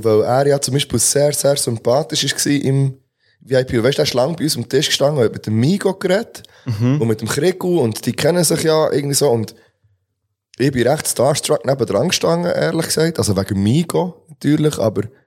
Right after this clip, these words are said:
Speaker 1: auch ein bisschen wegen dem Leduc, <laughs> wegen dem Duc. Und habe mich dann am Schluss gleich noch vorgestellt, einfach, weil er so dort ist gestanden und alle haben mit ihm geredet und dann habe ich mich gleich noch vorgestellt und gesagt, «Hey, ich, ja,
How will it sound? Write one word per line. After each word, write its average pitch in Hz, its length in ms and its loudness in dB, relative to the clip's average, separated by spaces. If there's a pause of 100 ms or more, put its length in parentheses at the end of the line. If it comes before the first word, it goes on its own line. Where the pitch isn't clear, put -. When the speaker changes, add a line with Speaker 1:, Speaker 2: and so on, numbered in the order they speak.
(360)
Speaker 1:
auch 139 240 0
ein 135 60 -6
bisschen 147 180 -2
wegen 107 120 -2
dem 104 420 -4 (1160)
Leduc, - 500 -2 (220)
<laughs> - 220 -18
wegen 107 320 0
dem - 0 -
Duc. 135 320 -4 (120)
Und 110 280 0 (1800)
habe 104 120 0
mich 107 120 0
dann 127 180 0
am 120 60 -4
Schluss 131 240 0
gleich 139 140 -2
noch 131 140 2
vorgestellt, 113 800 2
einfach, 107 300 -2
weil 98 100 4
er 98 60 2
so 110 100 -2
dort 104 220 0
ist - 60 -2
gestanden 120 320 0
und 92 100 -4
alle 107 180 2
haben 104 80 2
mit 107 140 -4
ihm 107 80 -4
geredet 107 340 -2
und 110 60 0
dann 104 80 0
habe 101 80 0
ich 98 60 2
mich 98 100 -4
gleich 120 100 -2
noch 117 120 0
vorgestellt 151 640 0
und 147 100 -2
gesagt, 113 300 -4
«Hey, 120 240 0 (1000)
ich, - 260 -12 (440)
ja, 113 260 0